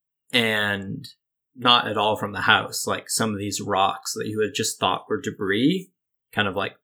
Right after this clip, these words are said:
pop up and, like, start moving towards him.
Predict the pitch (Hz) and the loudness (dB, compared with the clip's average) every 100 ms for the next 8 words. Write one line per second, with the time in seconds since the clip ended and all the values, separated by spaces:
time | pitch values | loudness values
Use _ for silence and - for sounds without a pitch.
0 | _ _ - - 110 98 - - 98 - | _ _ -8 4 4 4 0 -6 -6 -6
1 | _ _ _ _ _ - 101 92 90 - | _ _ _ _ _ -6 -4 -2 -6 -8
2 | _ _ _ - - 98 110 104 101 113 | _ _ _ -8 -2 0 0 -4 -6 -4
3 | - 87 - - - | -4 -4 -4 -6 -8